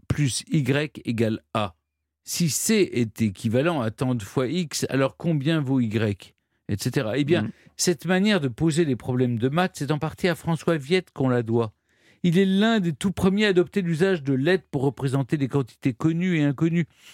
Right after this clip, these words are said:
Speaker 1: Cela ne vous parle peut-être pas, mais ce fut un progrès fondamental.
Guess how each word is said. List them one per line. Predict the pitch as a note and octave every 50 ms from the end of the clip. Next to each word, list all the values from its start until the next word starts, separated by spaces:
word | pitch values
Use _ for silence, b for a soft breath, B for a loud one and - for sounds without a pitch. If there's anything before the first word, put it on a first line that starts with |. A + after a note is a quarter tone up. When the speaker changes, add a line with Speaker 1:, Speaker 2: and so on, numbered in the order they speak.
| B B B B B
Speaker 1:
Cela | - - F3+ F3+ F#3 F3+
ne | E3 E3 D3+
vous | C3 C#3 B2+
parle | A#2 D3 C#3+ C#3 B2+
peut-être | A2 - A#2+ C#3 D3 C3 -
pas, | - F3 E3+
mais | E3 E3+ E3 - B B B B B
ce | B - G3+
fut | E3+ - F#3+ - G3
un | E3
progrès | D3 - C#3+ D#3 C#3+ C3+ D3 C#3+
fondamental. | - - C#3+ C#3+ C3+ C#3 C#3 D3+ D#3 C#3+ - - E3+ E3+ E3 E3 D3+ B2+